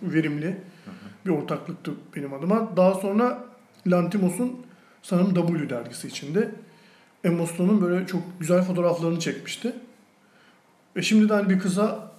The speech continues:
Speaker 1: filmde birlikte çalışıyor olmaları, Yunanistan'da çekiyor bu arada filmi Lanthimos ve sanırım bir sanat ente-, entelisa-, ne o? Söyleyemem.
Speaker 2: Enstalasyonu.
Speaker 1: Enstalasyonunun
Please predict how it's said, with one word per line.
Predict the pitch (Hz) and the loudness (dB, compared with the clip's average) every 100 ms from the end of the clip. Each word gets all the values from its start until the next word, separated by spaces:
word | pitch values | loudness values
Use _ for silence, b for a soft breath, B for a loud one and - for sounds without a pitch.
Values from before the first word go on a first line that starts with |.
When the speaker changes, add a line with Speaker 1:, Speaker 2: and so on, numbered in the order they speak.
| - | -8
Speaker 1:
filmde | 190 175 160 | 0 2 2
birlikte | 156 147 170 | -4 -4 -4
çalışıyor | 160 151 - 156 | -2 -2 0 0
olmaları, | 147 143 147 208 247 - 185 | 0 0 0 0 -2 -6 0
Yunanistan'da | 170 170 - 165 160 | 2 2 0 -2 -2
çekiyor | - - 120 | -6 -10 -12
bu | 120 | -14
arada | - | -16
filmi | - 139 - 156 | -18 -18 -12 -12
Lanthimos | 127 185 208 | -8 -2 0
ve | 185 | 0
sanırım | 185 175 180 185 B B B | -2 2 2 0 B B B
bir | 185 180 - | 4 4 0
sanat | - 165 160 | -4 -2 -2
ente-, | 143 131 - - | -4 -6 -12 -10
entelisa-, | 151 135 143 139 - - 156 | -12 -10 -10 -10 -12 -14 -14
ne | 147 | -12
o? | 175 - - _ | -12 -14 -20 _
Söyleyemem. | - 135 135 131 | -16 -12 -8 -8
Speaker 2:
Enstalasyonu. | - - 98 - - 98 | -6 -6 -6 -8 -12 -2
Speaker 1:
Enstalasyonunun | 160 156 156 156 - 180 175 170 254 - | -2 0 -2 -2 0 0 2 2 2 0